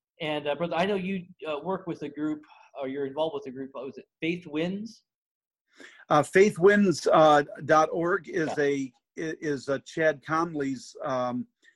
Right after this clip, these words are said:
Speaker 2: ministry, and, uh, his goal was, uh, to reach out and, and touch pastors because they influence a lot of people.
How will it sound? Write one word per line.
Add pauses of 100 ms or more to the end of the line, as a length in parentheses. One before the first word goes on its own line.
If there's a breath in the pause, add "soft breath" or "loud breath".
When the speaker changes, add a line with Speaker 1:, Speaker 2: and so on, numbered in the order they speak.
(160 soft breath)
Speaker 2:
ministry, (220)
and,
uh,
his
goal
was, (480)
uh, (160)
to (580)
reach
out
and, (100)
and
touch
pastors
because
they
influence
a
lot
of
people.